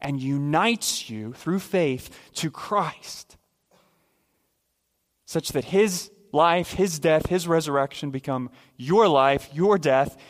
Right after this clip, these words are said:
your resurrection, do you realize the one in whom you are called to abide? Who is he?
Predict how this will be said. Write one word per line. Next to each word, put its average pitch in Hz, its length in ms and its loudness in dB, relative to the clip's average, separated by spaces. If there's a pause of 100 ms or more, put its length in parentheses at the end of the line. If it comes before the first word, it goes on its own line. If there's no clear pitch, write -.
(120)
your 175 260 0
resurrection, 165 680 0 (260)
do 165 100 -2
you 160 260 -4 (120)
realize 160 760 2
the 160 100 -4
one 175 320 -2
in 175 260 -4
whom 170 720 -2 (420)
you 160 220 -4
are 143 160 -4
called 196 580 -2
to 165 320 -8
abide? - 380 -12 (2000)
Who 202 180 2
is 247 240 2
he? - 460 -16